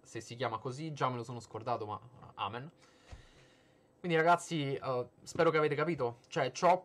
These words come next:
può veramente essere un, eh, cambio di rotta e far sì che Bitcoin, perché poi si possono creare molti,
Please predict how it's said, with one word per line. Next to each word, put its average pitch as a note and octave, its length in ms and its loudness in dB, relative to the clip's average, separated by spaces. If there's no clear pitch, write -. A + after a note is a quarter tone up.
può C#3 280 6
veramente C3 420 -2
essere B2+ 520 -2
un, B2 220 -6
eh, A2+ 440 -2
cambio D3 260 0
di B2+ 80 -4
rotta C3+ 600 2
e B2 280 -4
far - 220 -2
sì - 120 -10
che D3+ 140 -2
Bitcoin, E3 760 0
perché D#3 200 -6
poi G#3 160 2
si C3+ 140 -8
possono C#3 400 -2
creare C#3+ 240 4
molti, D3 420 -4